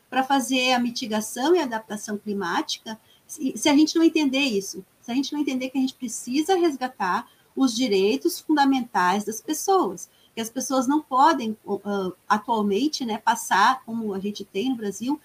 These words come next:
milhões passando fome. Se, ah, se, ah, tiver um problema de insegurança alimentar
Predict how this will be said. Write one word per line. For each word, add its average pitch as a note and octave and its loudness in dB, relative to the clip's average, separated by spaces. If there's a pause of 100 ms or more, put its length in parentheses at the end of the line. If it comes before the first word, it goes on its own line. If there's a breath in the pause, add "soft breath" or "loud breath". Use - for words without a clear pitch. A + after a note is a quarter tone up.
(160 soft breath)
milhões C#4+ 6
passando C#4 -4
fome. D4+ -2 (360 soft breath)
Se, C4+ 2
ah, G#3 6
se, C#4 0 (260)
ah, G#3+ -2
tiver A3+ 0
um F4+ 6
problema G#3+ -2
de G#3 -4
insegurança A3 -6
alimentar A3 0